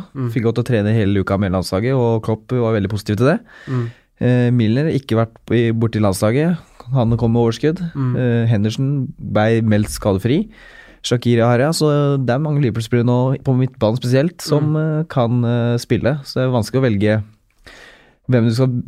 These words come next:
Speaker 2: sette inn på laget ditt.
Speaker 1: Mm.
Speaker 2: Men, eh, sånn i forhold til Liverpools favør i kampen, så tror jeg det er positivt.
Speaker 1: Mm. I forrige episode, Simen, så snakket vi ganske mye om hvor mye,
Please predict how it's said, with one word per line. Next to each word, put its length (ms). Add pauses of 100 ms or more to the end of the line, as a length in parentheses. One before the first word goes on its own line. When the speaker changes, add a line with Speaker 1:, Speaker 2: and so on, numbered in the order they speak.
Speaker 2:
sette 260
inn 80
på 60
laget 320
ditt. 100
Speaker 1:
Mm. 240
Speaker 2:
Men, 220
eh, 240
sånn 240
i 20
forhold 220
til 160
Liverpools 320
favør 320
i 20
kampen, 460
så 400
tror 160
jeg 20
det 60
er 100
positivt. 360
Speaker 1:
Mm. 340 (640)
I 60
forrige 280
episode, 320
Simen, 220
så 100
snakket 320
vi 60
ganske 200
mye 160
om 380
hvor 100
mye, 300